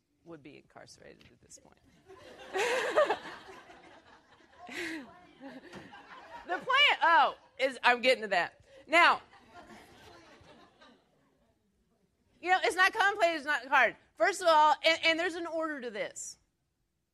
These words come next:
And she talks about order, too, in your home. And she said, "Love God with all your heart, with all your soul, with all your mind, with all your strength." Oh, yeah, that's what I came for. Yes, tell me that. That's what I wanna know. And then she said, "Love your husband."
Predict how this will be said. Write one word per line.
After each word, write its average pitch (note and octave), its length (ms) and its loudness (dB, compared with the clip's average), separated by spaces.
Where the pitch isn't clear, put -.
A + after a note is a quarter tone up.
And A#3 140 -6
she C#4 140 -12
talks C#4 260 0
about C#4 260 0
order, D4+ 280 -8
too, A#3+ 360 -12
in G3 100 -14
your F#3+ 120 -18
home. F#3 300 -18
And B3 140 -6
she C#4+ 80 -14
said, C4 300 -6
"Love F4 360 4
God C4 420 4
with A#3 140 -6
all D4+ 160 2
your E4+ 140 -8
heart, C4 240 2
with G#3 140 -10
all D4 140 0
your D4+ 100 -12
soul, C4+ 240 -6
with A#3 140 -6
all C#4+ 160 -2
your D4+ 140 -12
mind, C4 200 -4
with A3 120 -12
all C4 120 2
your C#4 140 -6
strength." A3 340 -8
Oh, C#4 300 2
yeah, A#3+ 160 0
that's A#3 160 -6
what C4 80 -6
I A#3+ 60 -4
came C#4 200 -8
for. G3+ 240 -6
Yes, B3 300 -2
tell B3 140 -14
me C4 80 -12
that. B3 240 -2
That's F3+ 120 -20
what A#3 120 -10
I - 20 -8
wanna B3 220 -8
know. A3+ 160 -4
And C#4 80 -12
then D#4 120 -8
she D#4 120 -12
said, D4 280 -4
"Love D#4+ 240 0
your F#4 160 -6
husband." C4 460 -4